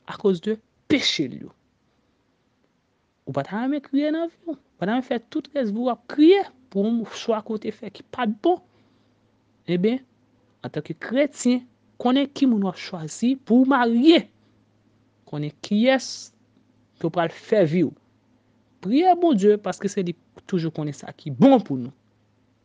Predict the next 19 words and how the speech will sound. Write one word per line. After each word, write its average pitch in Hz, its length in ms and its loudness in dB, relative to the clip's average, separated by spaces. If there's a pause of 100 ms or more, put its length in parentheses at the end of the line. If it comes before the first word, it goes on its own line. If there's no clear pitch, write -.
(1120)
Jeremi 127 260 -4
ventnèf 156 280 -2
vèsè, 151 200 -4
Jeremi 143 280 -2
ventnèf 160 300 -4
vèsè 165 260 -6
onz: 247 240 -8 (320)
li 226 140 2
konn, 285 220 -2
li 269 80 -4
fè 240 160 2
bon 269 200 2
pwojè 135 360 -2
pou - 160 -14
nou, 139 120 -18 (640)
li 190 120 -4
konn 269 160 -4
sa 214 140 -4
k 147 60 -6